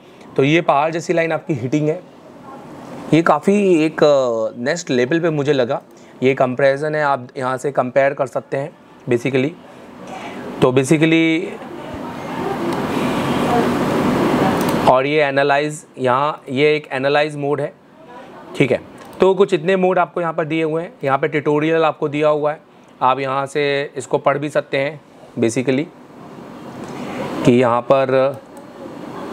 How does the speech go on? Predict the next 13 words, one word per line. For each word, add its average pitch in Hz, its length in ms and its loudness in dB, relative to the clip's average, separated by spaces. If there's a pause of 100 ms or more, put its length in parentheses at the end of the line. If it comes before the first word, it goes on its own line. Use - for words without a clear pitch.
(1200)
क्या 131 140 6
आपको 131 320 2
यहाँ 131 140 2
पर 135 140 0
मिलने 123 320 4
वाला 120 240 2
है। 139 120 -10 (1900)
तो 127 80 6
जैसे 127 300 4
कि 160 120 2
मैं 156 320 2
इसके 160 320 2 (920)
normal 160 400 4